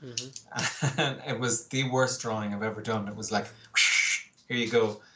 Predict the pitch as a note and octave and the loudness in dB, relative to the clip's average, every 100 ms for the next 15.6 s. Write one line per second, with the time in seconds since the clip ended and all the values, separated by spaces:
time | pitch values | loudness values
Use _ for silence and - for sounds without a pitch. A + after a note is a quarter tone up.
0 | _ - G#2+ G#2 A2+ A2+ - A#2+ - G#2+ | _ -10 -8 0 4 4 2 -2 -2 -6
1 | - - G#2 F#2+ F2+ - B2 A2+ A2 G#2 | -4 -4 -2 -4 -6 -6 2 6 6 4
2 | G2+ G2 G2 - G#2+ G2+ - A2 G2+ G2 | 0 -2 -4 -6 -2 -2 -2 -4 -4 0
3 | - G#2 G2 - G#2+ G2+ G2 - G#2 G2 | 0 0 -4 -4 -4 -4 -2 0 0 0
4 | - - - E3 F3 B2 G3 A2 - _ | 0 -2 -6 -8 -6 -4 -4 -6 -16 _
5 | _ _ _ _ _ _ A2+ A2+ A2 - | _ _ _ _ _ _ 2 4 4 -2
6 | - G#2+ A2+ A2 G2+ F#2+ G2 F#2+ - - | -10 -4 -4 -4 -2 -2 -2 0 0 -2
7 | - _ - G#2+ - G3+ F3+ G#2 - - | -10 _ -6 -6 -6 -4 -2 -4 -4 2
8 | B2 D3 C#3+ C3 A2+ G2+ - - - - | 2 4 4 4 4 2 0 -8 -8 -10
9 | - C3+ - C#3 - C#3+ - - - - | -8 -8 -8 -12 -12 -18 -16 -16 -16 -14
10 | - G#2 A2+ A#2+ A#2 A#2 A2 G#2 - A2 | -6 -2 2 4 4 2 0 -2 -4 -4
11 | G#2 G#2 G2+ - - - C#3 C#3+ D#3+ D#3 | 0 -2 -2 -6 -10 0 2 4 6 6
12 | D#3+ C4 D#3+ C#3+ D3+ - B2 A#2 A2 A2 | 6 4 2 2 0 0 -6 -2 -2 -2
13 | G#2 G#2 - A2+ A2 G2+ - - - - | -4 -6 -2 -2 0 -4 -6 -6 -8 -8
14 | - - - - _ - - - _ - | -12 -14 -14 -14 _ -20 -20 -20 _ -10
15 | A2+ D#3+ D#3+ A3 D#3+ - | -2 0 0 0 -2 -4